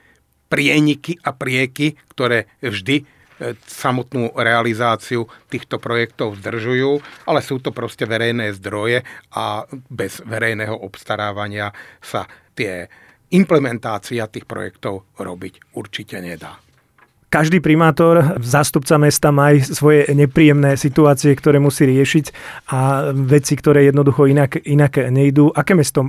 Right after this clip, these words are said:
Speaker 2: malo v tento rok nejaké tie prekážky?
Speaker 1: Samozrejme, okrem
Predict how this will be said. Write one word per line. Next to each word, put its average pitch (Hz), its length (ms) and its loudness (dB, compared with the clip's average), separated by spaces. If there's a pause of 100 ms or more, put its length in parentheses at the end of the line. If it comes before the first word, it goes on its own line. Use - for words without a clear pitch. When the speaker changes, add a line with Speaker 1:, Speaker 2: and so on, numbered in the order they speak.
Speaker 2:
malo 135 240 2
v - 80 -6
tento 131 320 0
rok 160 160 -14
nejaké 131 320 -4
tie 120 80 -2
prekážky? - 560 -6 (1200)
Speaker 1:
Samozrejme, 127 640 -4
okrem 123 400 -4